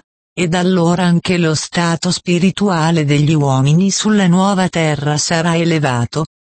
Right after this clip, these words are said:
perché la nuova razza umana è costituita da uomini spiritualmente maturi,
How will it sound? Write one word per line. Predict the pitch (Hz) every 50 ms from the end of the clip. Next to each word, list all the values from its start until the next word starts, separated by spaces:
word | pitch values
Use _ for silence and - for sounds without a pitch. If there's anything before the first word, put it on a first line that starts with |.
| _ _ _
perché | _ - 185 180 170 - - 185 180
la | 175 170 156
nuova | 156 151 151 147 143 139 131 147 147 147
razza | 151 156 147 139 - - - 151 143 143
umana | 139 139 143 160 170 185 185 202 - -
è | - 165 -
costituita | - 185 160 - - - - 180 - - 170 175 180 180 185 180 - - 185 156 139
da | 135 139 131
uomini | 131 135 135 123 117 117 131 139 143 143 147 143
spiritualmente | - - - - 175 160 175 185 - - 160 139 135 139 139 139 139 139 139 135 - - 131 120
maturi, | - 135 131 131 - - 143 135 131 135 143 147